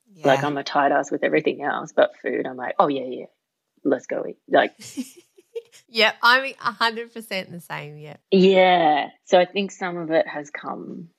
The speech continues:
Speaker 1: from that as well.
Speaker 2: Mm. Uh, here's a s-, very specific question. If someone wants
Speaker 1: Mm.
Speaker 2: to start in the Malaysian food kind of lane,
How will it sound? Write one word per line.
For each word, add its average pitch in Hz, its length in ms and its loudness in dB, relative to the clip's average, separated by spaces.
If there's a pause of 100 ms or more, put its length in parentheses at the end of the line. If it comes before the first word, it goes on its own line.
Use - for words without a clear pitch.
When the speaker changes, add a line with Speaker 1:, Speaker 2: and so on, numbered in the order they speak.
(100)
Speaker 1:
from 147 260 4
that - 340 -2
as 170 220 -2
well. 139 420 -4 (240)
Speaker 2:
Mm. 185 420 -18 (560)
Uh, 190 300 2
here's 240 260 -2
a 247 40 -8
s-, - 180 -12
very 220 280 4
specific 226 480 -6
question. 202 640 -2 (340)
If 233 140 -2
someone 247 340 0
wants 220 260 -2
Speaker 1:
Mm. 170 80 -10
Speaker 2:
to 214 80 -8
start 185 580 6
in 180 160 -6
the 170 160 -4
Malaysian 170 600 -4
food 165 520 -6 (140)
kind 165 260 0
of 160 280 -10 (100)
lane, 175 520 2